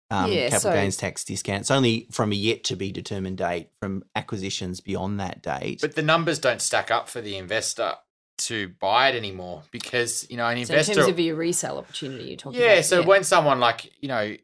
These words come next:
Speaker 3: if you, so
Speaker 1: Oh,
Speaker 3: let's say it's
Speaker 1: right,
Speaker 3: worth
Speaker 1: yeah.
Speaker 3: a million dollars now for
Speaker 1: Yeah.
Speaker 3: a two-bedroom unit in Waterloo,
Speaker 1: Yep.
Speaker 3: um, and ninety percent of them are bought by investors,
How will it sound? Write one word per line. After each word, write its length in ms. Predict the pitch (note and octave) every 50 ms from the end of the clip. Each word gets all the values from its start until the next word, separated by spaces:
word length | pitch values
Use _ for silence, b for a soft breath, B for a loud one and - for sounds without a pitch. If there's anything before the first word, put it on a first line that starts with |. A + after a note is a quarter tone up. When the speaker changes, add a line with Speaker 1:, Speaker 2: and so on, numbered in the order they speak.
| _ _ -
Speaker 3:
if 240 | B2+ A#2 - - D3
you, 340 | D3+ C#3+ C#3 C3+ A#2+ -
so 120 | - - B2
Speaker 1:
Oh, 20 |
Speaker 3:
let's 120 | B2 G#2+ -
say 100 | F3 D#3+
it's 60 | - -
Speaker 1:
right, 60 | -
Speaker 3:
worth 180 | C#3+ C#3 -
Speaker 1:
yeah. 60 | - C3
Speaker 3:
a 40 |
million 320 | B2+ C3 C3 B2+ A#2+ A2 G#2
dollars 380 | A2 A#2 A#2+ A#2 A2 G2 -
now 520 | G#2 G#2+ G#2+ G#2 G2 F#2 F2+ A2+ C3+ C#3 B2+ -
for 60 | -
Speaker 1:
Yeah. 140 | A2+ A2+ G#2+
Speaker 3:
a 40 | G#2
two-bedroom 680 | - - - C3 B2+ A#2 A#2+ A2+ A2 G#2+ - G#2 G2 G2
unit 380 | G2+ A2 A2+ G#2+ G2 F#2+ -
in 180 | - G2 F2 E2
Waterloo, 540 | E2 F#2+ A2 A2+ G#2 F#2 F2+ F#2+ A#2+ C#3+ C#3+ B B B B
Speaker 1:
Yep. 260 | B2+ B2+ - - _ -
Speaker 3:
um, 520 | G#2 A2 A2 A2+ A2+ A2 A2+ A2 A2 - _ _ _ _ -
and 400 | A#2 B2 A#2+ A#2 A#2 G#2+ G2+ G#2 - _ - A#2
ninety 360 | A#2 A#2+ B2 C3 C3 B2+ C#3
percent 300 | - - - - A#2 A2+
of 80 | A2+ G#2
them 120 | G#2 G2+
are 40 | F#2+
bought 220 | F#2 G#2+ A2 G2+ F2+
by 160 | G#2 G2 F#2+
investors, 680 | F#2+ F2+ G2+ G#2+ A2 - - G2+ G2 A#2 B2+ - -